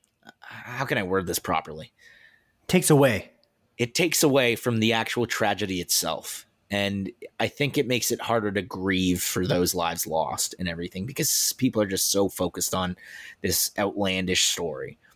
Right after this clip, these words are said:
Speaker 2: Will last even longer 'cause they want a more, a larger, another investigation, even though there has been investigations, they want larger ones to kinda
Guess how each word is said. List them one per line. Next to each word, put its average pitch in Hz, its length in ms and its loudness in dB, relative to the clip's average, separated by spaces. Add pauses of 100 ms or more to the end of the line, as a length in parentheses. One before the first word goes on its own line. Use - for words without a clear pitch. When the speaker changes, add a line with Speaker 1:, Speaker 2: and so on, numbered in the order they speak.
(180)
Speaker 2:
Will 170 120 8
last 175 280 6
even 160 180 8
longer 165 380 8
'cause 123 120 2
they 135 100 8
want 135 560 6 (180)
a 143 60 8
more, 139 260 8 (180)
a 147 120 2
larger, 147 420 8
another 170 400 8
investigation, 131 640 4
even 127 160 6
though 131 120 8
there 117 160 6
has 143 280 4
been 123 380 4 (240)
investigations, 113 800 2
they 113 80 4
want 120 200 4
larger 120 320 6
ones 110 320 4 (420)
to - 100 2
kinda 113 380 4